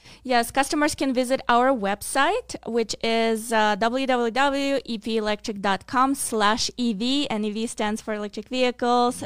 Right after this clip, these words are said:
And we also have our hotline, so you can call our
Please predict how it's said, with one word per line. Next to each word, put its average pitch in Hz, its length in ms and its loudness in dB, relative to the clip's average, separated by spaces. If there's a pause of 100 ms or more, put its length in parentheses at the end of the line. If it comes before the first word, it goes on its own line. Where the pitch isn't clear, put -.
And 226 320 0
we 220 80 0
also 254 300 2
have 247 400 2
our 214 260 2
hotline, 240 600 0
so 240 100 -6
you 226 160 -4
can 247 180 -6
call 254 240 2
our 226 320 2